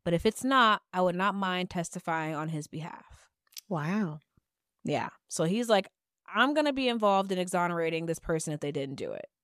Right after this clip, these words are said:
Speaker 1: And
Speaker 2: Right.
Speaker 1: I wanna be full on involved with prosecuting this person and convicting the person if they did it."
Speaker 2: Okay. So by this time, let's see, eight and sixteen, he was seventeen years old?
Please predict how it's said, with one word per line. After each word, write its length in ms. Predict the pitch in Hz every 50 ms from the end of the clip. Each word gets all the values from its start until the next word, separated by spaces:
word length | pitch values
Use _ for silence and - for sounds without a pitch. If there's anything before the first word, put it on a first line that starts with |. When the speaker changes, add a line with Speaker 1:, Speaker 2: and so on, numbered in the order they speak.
| _ _ 170
Speaker 1:
And 380 | 170 151 139 123 120 - 156
Speaker 2:
Right. 100 | - - -
Speaker 1:
I 220 | 156 170 185 202
wanna 300 | 208 208 214 208 208 196
be 400 | 190 196 190 190 185 185 170 - - -
full 420 | - - - - 359 392 370 349
on 220 | 302 254 233 214 208
involved 720 | 208 - - 190 196 175 165 165 165 165 165 175 - - _ _ _ _
with 460 | 208 196 185 175 165 160 - _ _ _ _ _ _ _
prosecuting 560 | - 254 247 262 - 247 233 214 220 202 180
this 100 | 180 175
person 300 | - - 180 165 160 180
and 80 | 170 165
convicting 320 | 175 175 202 196 196 190 170
the 60 | 170
person 300 | - 165 151 - 147 143
if 180 | - - 165 -
they 140 | - 104
did 140 | - 65 55
it." 120 | - - - _ _ _ _ _ _ _ _ _ _ _ _ - - 196
Speaker 2:
Okay. 200 | - - 196 - - - -
So 160 | _ - 262 233
by 220 | 220 226 214 202
this 340 | 202 202 240 302 440 466 - -
time, 540 | - - 233 190 180 175 170 165 160 170 175 - -
let's 220 | 202 185 185 165 -
see, 220 | - 175 175 - _
eight 380 | 214 226 247 262 262 - - _ _ _ _ _ - _ _ _ _ _ -
and 160 | 175 170 -
sixteen, 480 | - - - 240 - - - 247 233
he 140 | 226 240 240
was 100 | 214 -
seventeen 460 | - 262 240 220 220 214 - 226 214
years 180 | 214 208 196 -
old? 380 | 233 233 240 247 262 277 294